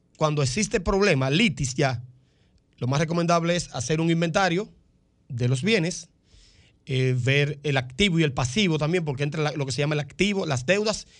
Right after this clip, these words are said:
y las ganancias. Entonces se divide en dos partes iguales,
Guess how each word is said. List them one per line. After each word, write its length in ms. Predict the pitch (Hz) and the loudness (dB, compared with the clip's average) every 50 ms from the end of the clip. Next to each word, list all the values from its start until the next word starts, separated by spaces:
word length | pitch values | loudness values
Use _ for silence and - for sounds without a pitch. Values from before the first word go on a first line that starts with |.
| - _ - | -20 _ -6
y 60 | - | -2
las 160 | 139 147 135 | -2 0 0
ganancias. 560 | 143 160 175 196 180 156 127 156 165 - - - _ _ - - - - _ - | 2 2 2 2 2 0 0 -4 -8 -10 -14 -20 _ _ -20 -20 -20 -12 _ -4
Entonces 320 | 196 180 226 196 247 233 | -2 -2 0 0 0 0
se 100 | - 220 185 | 0 0 0
divide 400 | 165 151 160 190 185 196 202 - | 0 2 2 0 0 -2 -4 -4
en 240 | - 170 160 156 135 | -4 -2 -2 0 0
dos 400 | 120 180 170 - - - - - _ _ _ _ _ _ _ _ _ _ _ _ _ _ _ | 0 0 0 -2 -4 -10 -16 -20 _ _ _ _ _ _ _ _ _ _ _ _ _ _ _
partes 360 | - 180 190 175 - 156 - | 0 0 0 0 -4 -6 -4
iguales, 360 | 151 123 127 120 110 107 107 | -2 0 0 0 0 0 -4